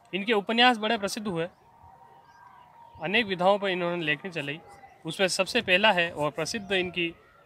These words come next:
जो विधा है, उपन्यास विधा। उपन्यास विधा में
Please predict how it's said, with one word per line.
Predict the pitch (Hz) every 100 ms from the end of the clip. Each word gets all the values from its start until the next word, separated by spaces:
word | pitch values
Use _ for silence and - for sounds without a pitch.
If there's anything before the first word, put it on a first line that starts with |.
| _
जो | 143
विधा | 143 143 190
है, | 180 165
उपन्यास | - 151 190 196 220 196
विधा। | 120 110 104 - - - - - - -
उपन्यास | 156 226 262 269
विधा | 226 214
में | 226 214 220